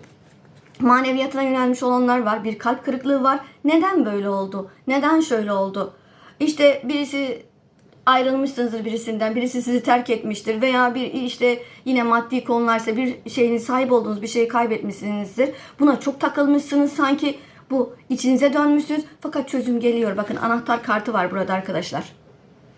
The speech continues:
Gördünüz mü? Anahtar kartıyla size çözüm geliyor. Bu konuyla ilgili çözüm bulacaksınız.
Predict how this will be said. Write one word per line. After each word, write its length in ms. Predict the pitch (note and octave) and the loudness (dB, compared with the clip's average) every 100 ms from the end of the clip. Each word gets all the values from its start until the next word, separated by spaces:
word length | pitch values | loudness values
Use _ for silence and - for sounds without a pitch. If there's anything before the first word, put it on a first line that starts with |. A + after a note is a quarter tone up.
| - - | -10 0
Gördünüz 460 | A3+ A#3+ D#4+ A#3+ | 2 4 2 0
mü? 120 | F3 D3+ - - - | -4 -6 -14 -6 2
Anahtar 440 | C#4 C#4+ D4 C4+ | 2 2 -2 -2
kartıyla 560 | C4 G#3+ A#3 G#3+ B3+ D#4+ - _ | -2 -2 -2 -2 -2 -4 -12 _
size 480 | - A#3+ A#3 D#4+ - _ _ | -4 0 2 0 -6 _ _
çözüm 420 | - C#4 A#3 C4 G#3+ | 0 2 4 4 4
geliyor. 380 | F#3+ D#3+ D3 - | -2 -4 -8 -4
Bu 120 | B3 C#4+ | -4 2
konuyla 340 | C#4+ D4 B3+ | 4 4 4
ilgili 540 | B3 A3+ A3 B3 D#4+ - - | 2 -2 0 0 -2 -6 -18
çözüm 420 | - C#4 A3 C#4 A#3+ | 0 0 4 2 4
bulacaksınız. 800 | B3 A#3 B3 B3 G#3 G#3+ C#4 | 2 2 0 0 -4 -2 -4